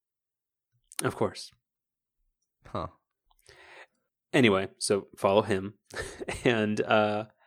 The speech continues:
Speaker 1: uh, Chelsea the Terrier is also pretty awesome. Sir, you, you just, you just gotta get on this. Let me, let me send you one good one.
Speaker 2: I was, I'm sorry, I'm, I'm busy looking at pictures of CorgiCon.
Speaker 1: Oh, the Corgi race was so good. There was one that just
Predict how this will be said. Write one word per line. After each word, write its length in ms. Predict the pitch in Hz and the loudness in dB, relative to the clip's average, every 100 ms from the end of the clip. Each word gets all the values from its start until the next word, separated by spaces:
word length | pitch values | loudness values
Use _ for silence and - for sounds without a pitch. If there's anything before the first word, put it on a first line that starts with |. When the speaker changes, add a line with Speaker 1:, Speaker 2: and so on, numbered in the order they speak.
| - - - - - - | -20 -20 -20 -20 -18 2
Speaker 1:
uh, 300 | 107 98 98 | 4 6 2
Chelsea 400 | - 101 - 117 | 2 2 4 2
the 100 | 110 | 2
Terrier 500 | - 95 95 104 - _ _ _ - | 0 0 0 -4 -12 _ _ _ -4
is 160 | 104 | 0
also 400 | 98 90 101 98 - _ _ _ | 2 2 -2 -2 -8 _ _ _
pretty 200 | - 98 | -2 0
awesome. 380 | 92 92 101 123 _ _ _ _ _ _ _ _ _ - - | 0 -4 -10 -12 _ _ _ _ _ _ _ _ _ -20 2
Sir, 120 | - | 4
you, 160 | 160 185 | 6 2
you 60 | 165 | -2
just, 240 | 175 - | -6 -2
you 100 | 160 | 0
just 140 | 196 | 4
gotta 120 | 185 156 | 4 4
get 140 | 131 | 2
on 180 | 101 95 | 0 -4
this. 280 | - - - _ _ _ _ _ - - _ _ _ | -12 -16 -20 _ _ _ _ _ -20 -20 _ _ _
Let 160 | 135 131 | -4 4
me, 80 | 123 | 6
let 100 | 110 | 6
me 60 | |
send 160 | 101 98 | 2 0
you 80 | 95 | -2
one 160 | 82 | -4
good 140 | - - | -8 -10
one. 180 | 123 127 _ _ _ _ _ - | -12 -18 _ _ _ _ _ -8
Speaker 2:
I 40 | |
was, 100 | 110 | -4
I'm 120 | 117 | -2
sorry, 280 | - 113 95 | 4 4 4
I'm, 140 | 95 | 0
I'm 140 | 90 104 | -2 0
busy 260 | 117 95 | 0 0
looking 320 | 92 95 104 85 | -2 -4 -6 -8
at 160 | 80 | -6
pictures 340 | 117 95 92 85 | -8 -6 -8 -8
of 120 | - | -10
CorgiCon. 680 | - 87 78 - - 82 98 _ _ _ _ _ _ _ _ - | -10 -10 -12 -14 -14 -14 -16 _ _ _ _ _ _ _ _ 2
Speaker 1:
Oh, 300 | 147 135 123 | 4 4 0
the 100 | - | 0
Corgi 380 | - 120 101 | 6 6 6
race 220 | 92 90 - | 0 -2 -4
was 120 | - | -4
so 200 | 104 95 | -2 -2
good. 200 | 92 95 | -4 -4
There 60 | |
was 140 | 107 101 | -4 0
one 180 | 101 101 | -2 -2
that 100 | - | -6
just 160 | - | -12